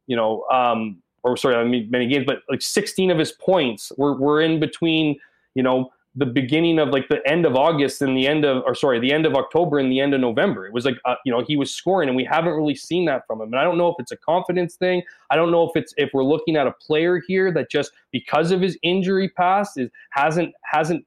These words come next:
put forth that full eighty-two game season. And so maybe we're seeing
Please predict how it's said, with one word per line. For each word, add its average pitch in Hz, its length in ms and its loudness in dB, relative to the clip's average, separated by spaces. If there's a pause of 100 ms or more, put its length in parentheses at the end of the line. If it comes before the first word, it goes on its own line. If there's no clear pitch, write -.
(100)
put 165 200 -2
forth 151 480 0
that 135 240 0 (360)
full 160 320 2
eighty-two 151 460 -2
game 143 260 0
season. 160 460 -4
And 147 100 -2
so 151 140 0
maybe 139 340 0
we're 156 140 0
seeing 160 560 -2